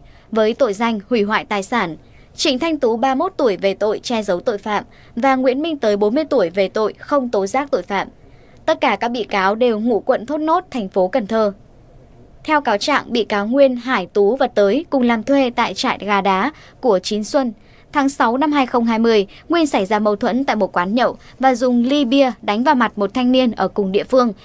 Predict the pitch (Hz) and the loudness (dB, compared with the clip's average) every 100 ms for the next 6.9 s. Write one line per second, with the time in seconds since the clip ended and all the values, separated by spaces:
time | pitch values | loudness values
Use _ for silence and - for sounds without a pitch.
0 | - 254 302 277 285 269 262 - 254 208 | -10 2 2 4 0 0 -4 -2 -4 -2
1 | 170 175 165 214 202 - - - - - | -2 -4 -4 -2 -2 -4 -20 -20 -20 -18
2 | - 226 240 240 247 214 208 262 285 254 | -2 2 2 2 2 2 2 2 2 2
3 | 226 240 220 220 214 214 196 - - 359 | 0 -2 0 0 2 2 0 -4 -6 -4
4 | 349 339 302 226 196 302 262 208 - 247 | 2 2 2 -4 -2 -2 0 -2 0 0
5 | 233 233 220 214 208 208 190 269 277 320 | 0 -2 0 -2 0 -2 0 2 2 0
6 | - 247 185 185 190 233 - 226 220 | 0 -4 0 0 -2 -4 -2 -2 -2